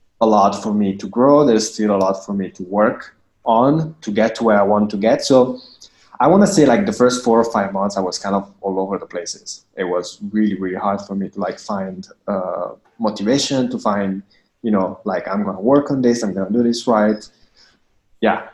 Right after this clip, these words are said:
Um, slowly I kind of, you know, got back into it, but I realized quickly that I needed to, to change environment. I needed to be somewhere else. I needed to kind of let go of all my friends from school.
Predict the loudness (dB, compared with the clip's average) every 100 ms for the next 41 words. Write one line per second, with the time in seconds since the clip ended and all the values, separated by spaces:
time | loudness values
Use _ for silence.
0 | _ _ 0 4 4 4 2 0 -4 -8
1 | -6 4 6 8 8 6 4 4 4 4
2 | 4 4 4 2 -6 _ _ -14 -2 2
3 | 4 6 4 6 4 6 6 6 6 6
4 | 6 6 4 2 -2 2 4 6 4 4
5 | 2 2 4 2 0 2 2 2 -2 -4
6 | -4 0 0 2 2 0 -2 -8 -18 _
7 | -6 -4 -4 -4 -4 -4 -4 0 2 4
8 | 2 2 0 0 -2 -2 -4 -2 4 4
9 | 2 0 2 2 2 2 6 6 6 4
10 | 4 0 -2 -2 0 -2 -2 -4 -2 6
11 | 8 8 6